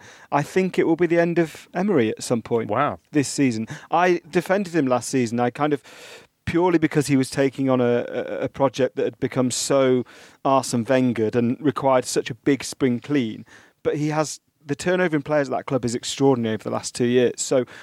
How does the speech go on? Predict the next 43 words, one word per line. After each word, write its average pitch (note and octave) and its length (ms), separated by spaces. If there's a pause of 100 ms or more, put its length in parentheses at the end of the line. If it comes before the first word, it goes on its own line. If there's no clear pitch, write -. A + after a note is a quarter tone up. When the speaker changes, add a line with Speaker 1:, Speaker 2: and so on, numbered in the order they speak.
(200)
Speaker 1:
he C#3 140
has D3+ 200
a D3 60
new C#3+ 180
squad C#3+ 320
now. G#2 320
There C3+ 140
are C3+ 60
no C#3+ 180
more B2+ 200
excuses, C#3+ 520
and A#2 100
they're B2 80
still D#3+ 240
making D3+ 300
exactly B2 680
the A#2+ 120
same B2+ 260
problems. A2+ 500 (340)
You C3+ 80
know, A2 120
we A2+ 80
talk D3 180
about B2 160
the B2 60
number B2 180
of G2+ 60
shots - 240
faced. A2 300
They're C#3+ 100
actually - 200
getting C3+ 200
worse. - 560 (580)
You - 120
know, - 100
things F#3 540
like C#3 500
buying C#3 280
David B2 340
Luiz, A#2 720
the C3 260
only C#3 360
player A#2+ 520